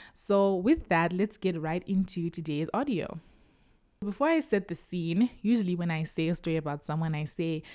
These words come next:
"You know, if you think the story is about you, it's not." This is not one of those cases because this genuinely can only be about one person.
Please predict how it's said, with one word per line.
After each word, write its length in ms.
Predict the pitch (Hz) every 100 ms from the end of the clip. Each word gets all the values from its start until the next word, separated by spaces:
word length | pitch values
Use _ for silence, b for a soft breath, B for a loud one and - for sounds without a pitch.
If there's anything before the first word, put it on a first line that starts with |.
| B -
"You 120 | 262
know, 260 | 254 247
if 140 | 240 226
you 80 | 208
think 260 | 233 226
the 80 | 175
story 260 | - 196 196
is 80 |
about 400 | 180 156 156 156
you, 100 | 185
it's 180 | 175 156
not." 360 | 160 147 160 196 B B -
This 200 | 214 359
is 40 |
not 220 | 220 190
one 160 | 175 175
of 100 | 185
those 200 | 170 165
cases 420 | - 160 165 175
because 320 | 160 170 190
this 320 | 160 190 226 - -
genuinely 640 | - - 190 226 214 190 185
can 220 | - 175
only 260 | 175 175 170
be 200 | 151 147
about 280 | 143 147
one 220 | 139 143 175
person. 560 | 151 160 - 220 233